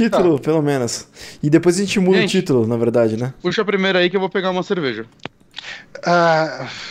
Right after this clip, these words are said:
Speaker 1: tá, quando o Bonatti voltar eu pego uma água, que eu tô com a boca seca. É, James Gunn assume o roteiro de Esquadrão Suicida dois e talvez assuma a direção. Isso é o que eles querem. Ele talvez não esteja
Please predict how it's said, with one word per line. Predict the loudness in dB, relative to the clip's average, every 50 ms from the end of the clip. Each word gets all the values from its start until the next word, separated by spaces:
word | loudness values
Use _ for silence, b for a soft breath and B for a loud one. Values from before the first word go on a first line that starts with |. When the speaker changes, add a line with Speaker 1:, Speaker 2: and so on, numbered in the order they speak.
| B B B B -18 _
Speaker 1:
tá, | -4 -4 -4
quando | -2 -2 -4 -2
o |
Bonatti | -2 0 0 0 -2 -2 -4
voltar | -2 -2 -2 0 2 2 2
eu | 2 2
pego | 0 -2 -2 0
uma | 0 0 0 -2
água, | -4 -8
que | -12
eu | -10
tô | -10 -6
com | -6 -6
a |
boca | -6 -6 -6 -6 -6
seca. | -6 -4 -4 -6 -6 -8 -8 -12 -12 -10 B B B B B B B B B B B -10 -2
É, | 2 4 4 4 4 4 2 0 0 -2 _ _ _ _ _ -8
James | 0 2 4 4 4 4 2
Gunn | 2 4 4 4 2 0 -2
assume | -2 -2 0 0 -2 -4 -2 -2 -2 0 -2 -2 -4 -4
o | -2 0
roteiro | 0 0 -2 _ -2 -2 0 0 -2 -4
de | -4 -6
Esquadrão | -6 -6 -2 0 0 0 0 -2 -4 -4
Suicida | -4 -6 -6 -4 -4 -4 -6 -6 -8 -10 -6 -2 0 0
dois | 0 0 2 2 2 2 0 -2 -8 -12 -4
e | -2 -2 -2
talvez | 0 0 -2 0 0 -2 -8 -2 0 0 0 0 -2 -6 -8 -6 -8
assuma | -6 -4 -4 -4 -4 -2 -2 -2 -2 -2 -4 _ _ -6
a | -4 -4
direção. | -2 -2 -2 -2 -2 -2 -2 0 -2 -2 B B B B B
Isso | -2 0 0
é | -2
o |
que | 0 0 0
eles | 2 2 -2
querem. | 2 2 2 2 2 0 -2 -4 -6 -12 _ _ _ _ _ -4
Ele | -2 -2 -2 0
talvez | -2 -4 0 0 -2 -2
não | -2 -4
esteja | -4 -4 -2 -2 -4